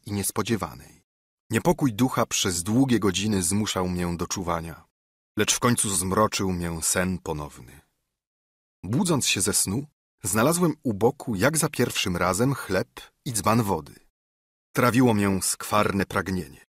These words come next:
i opróżniłem dzban jednym tchem. Widocznie woda była zaprawiona ziołami,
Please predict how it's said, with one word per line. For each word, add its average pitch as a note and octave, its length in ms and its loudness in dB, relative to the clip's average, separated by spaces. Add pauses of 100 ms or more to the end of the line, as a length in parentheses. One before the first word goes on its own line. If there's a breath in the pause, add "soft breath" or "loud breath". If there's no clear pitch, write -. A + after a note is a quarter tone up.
(140)
i D3+ 80 4
opróżniłem A#2+ 600 2
dzban F#2 400 0 (100)
jednym E2+ 440 -4
tchem. D#2 420 -10 (800)
Widocznie G#2+ 460 0
woda A#2+ 340 2
była G2+ 260 4
zaprawiona G#2 560 0
ziołami, G#2 560 2